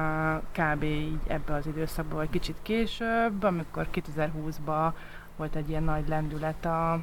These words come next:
a helyi, ö, közösség szintjén, mert hogy elharapódzott a szeméthelyzet a covid miatt, nem működött jól a szolgáltatás,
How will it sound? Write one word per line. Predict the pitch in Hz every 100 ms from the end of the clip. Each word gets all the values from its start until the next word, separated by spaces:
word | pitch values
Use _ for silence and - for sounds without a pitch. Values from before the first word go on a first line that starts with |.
| 151 - - -
a | 165
helyi, | 156 160 151 160 170 160 - -
ö, | 175 165 156
közösség | 160 160 - 175 165
szintjén, | - 165 156 165 160
mert | 160 160
hogy | 160 160
elharapódzott | 156 156 156 - 170 165 170
a | 170 165 - - - -
szeméthelyzet | - 185 160 151 - 160 151 160 160
a | 160
covid | - 185 214 220
miatt, | 226 226 226 - - -
nem | 165
működött | 170 165 165 160
jól | 165
a |
szolgáltatás, | 156 - 226 226 226 233 233 226 -